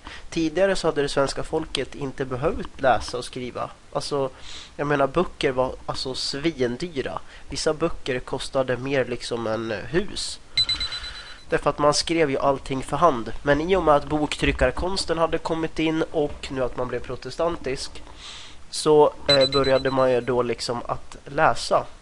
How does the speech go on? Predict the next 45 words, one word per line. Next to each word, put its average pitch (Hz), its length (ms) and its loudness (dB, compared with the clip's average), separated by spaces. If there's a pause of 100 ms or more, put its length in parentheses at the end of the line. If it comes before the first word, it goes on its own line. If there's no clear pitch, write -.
(140)
Och 131 240 -2
man 135 160 2
tvingade 160 460 0
faktiskt 120 280 -4
folk 120 200 -6
att 113 140 -8
lära 104 220 -2
sig - 140 -10
att 120 60 -8
läsa. - 340 -6 (800)
Därför 139 240 6
att 131 140 0
nu 160 160 2
började 139 300 2
präster - 460 0
göra 123 220 2
så 120 140 -2
kallade 113 320 -4
husförhör. 135 640 -4
Det - 360 -14
vill 135 100 -10
säga, 139 100 -6
de 143 200 -4
gick 170 180 -6
runt 160 480 0
i 151 60 -4
byarna 127 480 0
och 123 80 0
städerna 123 480 -2 (240)
och 180 100 -10
förhörde 156 520 2
folk - 340 -6
och 139 100 -8
frågade 127 320 0
liksom: 123 300 -6
"Ja, 147 140 -4
men 156 240 -4
vet 175 300 -6
du 147 80 -4
vad 127 260 -4
Jesus 120 640 -6 (280)
gjorde 113 400 -4
för - 160 -8
dig? 107 360 -4
Och 104 120 -4